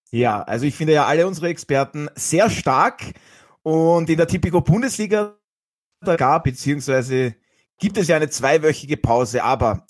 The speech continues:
am vergangenen Wochenende, da gab's die zweite Runde im Cup. Davor war das österreichische Nationalteam gleich dreimal im Einsatz. Das Freundschaftsspiel zu Hause gegen Griechenland konnte man mit zwei zu eins gewinnen. Dann in der Nations League war man ja zweimal auswärts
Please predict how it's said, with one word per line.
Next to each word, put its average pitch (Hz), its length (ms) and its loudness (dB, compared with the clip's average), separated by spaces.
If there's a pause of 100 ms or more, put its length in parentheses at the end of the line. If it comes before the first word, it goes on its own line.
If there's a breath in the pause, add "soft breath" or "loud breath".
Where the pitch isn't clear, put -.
am 117 180 -4
vergangenen 151 400 -2
Wochenende, 180 320 0
da 180 80 2
gab's 151 320 0
die 139 340 -2 (420 soft breath)
zweite 185 420 2
Runde 180 240 0
im 139 240 -6
Cup. - 320 0
Davor 165 320 2
war 170 80 2
das 156 180 -4
österreichische 139 640 -2
Nationalteam 127 840 -6 (300 soft breath)
gleich 131 200 -2
dreimal 165 360 2
im 165 60 0
Einsatz. 156 680 0
Das - 140 -10
Freundschaftsspiel 135 640 -4
zu - 120 0
Hause 151 280 4
gegen 131 200 -6
Griechenland 165 540 -2
konnte 139 260 -4
man 131 120 -4
mit 123 160 -8
zwei 120 240 0
zu - 100 -6
eins 113 240 -4
gewinnen. 135 420 -4
Dann 185 380 0 (380 soft breath)
in 127 80 -10
der 135 80 -2
Nations 151 360 0
League 139 220 0
war 127 140 2
man 139 120 0
ja 139 280 2
zweimal 127 420 0
auswärts 123 840 0